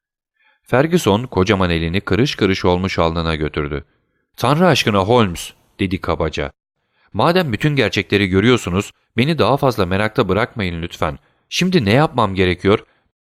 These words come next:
"Meseleyi çözdüm diyorsanız nedeni nasılı beni ilgilendirmez."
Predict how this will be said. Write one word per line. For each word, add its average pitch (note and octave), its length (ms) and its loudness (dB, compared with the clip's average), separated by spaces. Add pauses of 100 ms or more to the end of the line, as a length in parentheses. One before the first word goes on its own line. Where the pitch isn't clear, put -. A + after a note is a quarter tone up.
"Meseleyi D#3+ 440 4
çözdüm A#2+ 440 0
diyorsanız G2 540 0 (200)
nedeni C3 440 2
nasılı A2 420 2
beni A2 160 0
ilgilendirmez." F#2+ 960 0